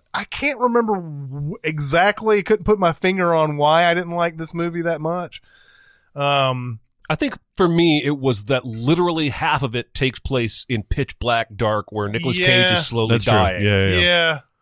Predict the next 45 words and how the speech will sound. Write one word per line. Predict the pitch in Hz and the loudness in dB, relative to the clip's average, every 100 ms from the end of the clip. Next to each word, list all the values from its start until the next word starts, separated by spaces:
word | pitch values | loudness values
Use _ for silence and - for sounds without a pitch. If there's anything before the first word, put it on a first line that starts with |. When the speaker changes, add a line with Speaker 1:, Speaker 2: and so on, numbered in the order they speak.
| _ _ 127 | _ _ -2
Speaker 2:
And, | 120 | -2
uh, | 127 139 | -2 0
that's | 156 - | 0 2
not | 180 151 | 0 0
fun. | - 131 127 | 0 0 2
Speaker 1:
Well, | 190 208 202 | 2 4 2
and | 196 | 0
then | 202 202 | -2 -2
you | 185 | 0
have, | 190 175 160 | 2 4 2
like, | 156 156 139 | 2 2 0
you | 151 156 | -8 -2
have | 165 165 147 | 0 2 0
his, | 151 135 120 151 | -2 -4 -8 -8
you | 147 | -4
know, | 131 | -4
like, | 131 127 | -2 -4
family | - - 170 170 160 156 | -4 -2 0 2 0 2
on | 147 | 0
the, | 147 135 | -2 -2
you | 151 | 0
have | 160 147 | 0 0
the, | 139 135 135 123 127 | -2 0 -4 -8 -10
the, | 131 123 120 | -8 -8 -8
the | 120 | -8
family | - 156 151 143 | 0 0 0 -2
drama | 131 143 139 135 131 | -2 0 0 0 -2
that's | 131 | -6
going | - 135 127 127 | -6 -6 -4 -6
on. | 127 127 123 123 120 120 _ _ _ _ - | -4 -4 -4 -6 -14 -16 _ _ _ _ -8
But | 156 | -2
yeah, | 180 160 | 2 4
I've | 156 | 4
only | 208 220 | 4 2
seen | 202 208 | 2 0
it | 180 | 0
the | |
one | 180 185 | 0 0
time. | 170 185 175 160 | 0 0 2 2
I | 151 | 0
can't | 175 156 | 0 -2
remember | 151 151 151 147 143 139 | 0 0 0 2 2 0
why | 131 131 143 147 | -2 2 4 4
it | 147 135 | 0 -2
was. | 139 | -4